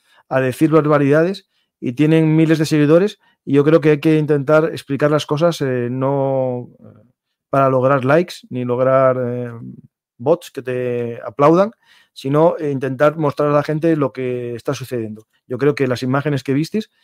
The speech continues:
ahora cada uno de vosotros podrá analizar lo que quiera. Yo tengo lo que tengo de acceso. Si hubiese tenido acceso a otras cosas, lo hubiese mostrado. Pero creo que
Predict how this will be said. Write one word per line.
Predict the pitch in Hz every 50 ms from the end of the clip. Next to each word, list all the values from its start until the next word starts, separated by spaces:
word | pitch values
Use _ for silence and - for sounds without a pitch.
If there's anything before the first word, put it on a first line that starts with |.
| _ _ _ _ _ _ -
ahora | 127 131 139 139
cada | - 143 139 139
uno | 143 151 151
de | 143
vosotros | 143 139 151 147 - -
podrá | - 139 131 131
analizar | 135 135 135 135 120 143 143
lo | 135 131
que | 135 123
quiera. | 117 139 139 165 190 - _ _ _ _ _ _
Yo | 135 131 143
tengo | - 165 170 165 156
lo | 135 127 127
que | - 135
tengo | 113 139 143 147 151 143
de | 139
acceso. | 131 - 170 175 - - - - _ _
Si | - 135
hubiese | 131 135 151
tenido | 135 147 147 147
acceso | 139 - 139 123 147
a |
otras | 131 135 127 -
cosas, | - 135 143 175 151
lo | 143
hubiese | 127 127 120
mostrado. | 135 127 120 - - 131 135 156 214 - _ _ _ _ _ _ _ _ _ _ _ _ _
Pero | - 131 127 123 127 127 123 123 127 127 127 127 131 - - - - _ _ _ _ _ _ _ _ _ _ - 139
creo | - 135 135 143 151 143
que | - 147 135 131 127 123 123 113 113 110 110 -